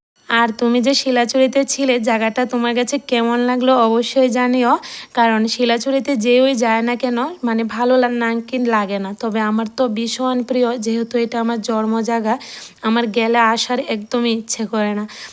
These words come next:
থাকতে ইচ্ছা করে, তবে থাকতে তো পারি না বেশি দিন, যেহেতু সংসারের হয়ে গেছে কাজকর্ম, বাচ্চাদের পড়াশোনা, তার জন্য চলে আসতে হয়। যাই হোক, তোমার হাজব্যান্ডকে জিজ্ঞেস করো দিদিভাই,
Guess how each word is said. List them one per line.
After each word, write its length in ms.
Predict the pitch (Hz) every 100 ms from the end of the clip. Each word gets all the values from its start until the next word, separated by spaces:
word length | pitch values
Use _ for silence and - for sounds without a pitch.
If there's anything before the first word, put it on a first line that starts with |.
| -
থাকতে 420 | - 226 220 247
ইচ্ছা 260 | 233 233 233
করে, 260 | 220 214
তবে 260 | 226 226 220
থাকতে 380 | - 226 - 262
তো 140 | 262
পারি 240 | 254 247 240
না 120 | 233
বেশি 300 | 233 226 240
দিন, 360 | 220 240 262 247
যেহেতু 400 | 220 226 220 240
সংসারের 520 | 233 233 226 247 240
হয়ে 300 | 220 226 220
গেছে 320 | 220 233 - 240
কাজকর্ম, 720 | - 220 - 233 226 220 240 - - - -
বাচ্চাদের 500 | 226 226 247 240 240
পড়াশোনা, 640 | - 226 220 226 247 226
তার 240 | 226 233 220
জন্য 240 | 233 226
চলে 360 | 233 233 220 208
আসতে 360 | 202 - - 202
হয়। 240 | 196 208 - - _ _ - - - 226
যাই 260 | 226 226
হোক, 320 | 233 254 - -
তোমার 260 | - 240 240
হাজব্যান্ডকে 600 | 240 233 208 247 233 262
জিজ্ঞেস 420 | 220 226 202 240
করো 280 | - 262 254
দিদিভাই, 460 | 254 254 247 240